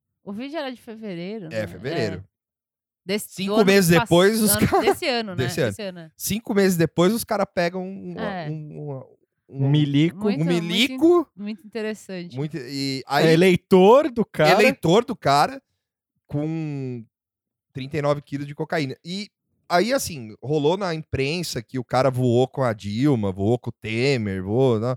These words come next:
Speaker 1: Hum.
Speaker 2: Aí depois parece que teve uma versão que um cara falou lá, aí eu já não sei se é, né?
Speaker 1: Sim.
Speaker 2: Mas eu
Speaker 3: Fábio não veio hoje pro Fact Check, né?
Speaker 1: É.
Speaker 2: É. Mas enfim, nem vou falar então.
Speaker 1: <laughs>
Speaker 2: Não
Speaker 1: Né?
Speaker 2: precisa.
Speaker 1: Hum.
Speaker 2: Mas o,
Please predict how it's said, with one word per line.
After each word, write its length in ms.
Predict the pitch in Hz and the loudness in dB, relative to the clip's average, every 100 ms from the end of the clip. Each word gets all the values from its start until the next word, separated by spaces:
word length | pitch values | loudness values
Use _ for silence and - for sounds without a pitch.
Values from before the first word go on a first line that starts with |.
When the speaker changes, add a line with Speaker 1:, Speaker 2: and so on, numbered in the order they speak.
| - | -8
Speaker 1:
Hum. 200 | 202 180 139 _ _ - | _ -20 -20 _ _ -8
Speaker 2:
Aí 160 | 127 | -6
depois 280 | 165 147 165 | -4 -4 -4
parece 300 | - 143 165 | -4 -4 -4
que 120 | - | -8
teve 200 | - 151 | -10 -8
uma 180 | 143 143 | -4 -2
versão 460 | 131 117 - 131 147 | -2 -6 -6 -8 -8
que 140 | - | -10
um 100 | 131 | -14
cara 340 | - 113 131 117 | -8 -2 -2 -4
falou 360 | 113 104 117 | -8 -8 -6
lá, 240 | 110 117 104 | -4 -6 -6
aí 160 | 107 | -6
eu 80 | 147 | -6
já 100 | 147 | -6
não 100 | 160 | -6
sei 160 | - 143 | -8 -8
se 120 | 139 | -8
é, 400 | 131 110 101 92 - _ | -6 -8 -10 -16 -20 _
né? 200 | 95 98 - | -12 -12 -12
Speaker 1:
Sim. 300 | - 180 143 _ _ | -16 -16 -16 _ _
Speaker 2:
Mas 560 | 90 95 92 92 - 73 | -8 -6 -6 -10 -12 -8
eu 520 | 98 95 95 90 87 _ _ | -6 -6 -8 -12 -16 _ _
Speaker 3:
Fábio 280 | 131 147 160 | 0 2 2
não 140 | 151 | 0
veio 220 | 127 139 | 2 2
hoje 160 | 127 120 | 2 0
pro 100 | - | -6
Fact 240 | 117 - - | -8 -8 -8
Check, 200 | 107 113 | -10 -6
né? 640 | 113 127 113 110 113 113 | -6 -4 -4 -6 -8 -10
Speaker 1:
É. 60 | 226 | -18
Speaker 2:
É. 60 | - 214 _ _ _ _ | -20 -20 _ _ _ _
Mas 160 | 160 180 | -6 -6
enfim, 320 | 151 104 92 85 101 _ _ 143 147 | -8 -10 -14 -20 -20 _ _ -12 -10
nem 160 | 226 | -6
vou 100 | 214 | -4
falar 260 | 175 117 101 | -2 -2 -2
então. 240 | 90 80 80 269 | -6 -12 -12 -8
Speaker 1:
<laughs> 260 | 262 117 | -8 -2
Speaker 2:
Não 80 | 156 | -2
Speaker 1:
Né? 60 | - | -2
Speaker 2:
precisa. 420 | 285 214 95 - 190 | -4 -4 -6 -16 -20
Speaker 1:
Hum. 300 | 175 170 165 _ - | -20 -20 -20 _ -10
Speaker 2:
Mas 160 | 139 165 | -6 -4
o, 160 | 175 | -4